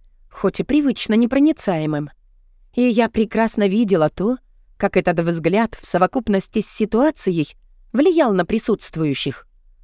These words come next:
Он не просто давил на три, он их уничтожал. Особенно сильно нервничали Филипп, Элла и Прита. Впрочем, как и Гвинет.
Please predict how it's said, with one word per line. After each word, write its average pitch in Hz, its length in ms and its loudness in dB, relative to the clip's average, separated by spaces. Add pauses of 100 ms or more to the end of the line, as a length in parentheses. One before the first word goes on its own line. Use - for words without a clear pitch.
(200)
Он 190 320 2
не 202 120 2
просто 185 460 0
давил 190 340 2
на 156 160 0
три, 156 320 -2 (500)
он 302 300 4
их 302 180 0
уничтожал. 240 840 2 (560)
Особенно 175 480 -2
сильно 214 380 0
нервничали 180 640 0
Филипп, 196 440 -2 (360)
Элла 240 420 2 (200)
и 349 100 2
Прита. 196 480 -2 (500)
Впрочем, 262 680 -2
как 226 260 0
и 269 40 2
Гвинет. 175 580 0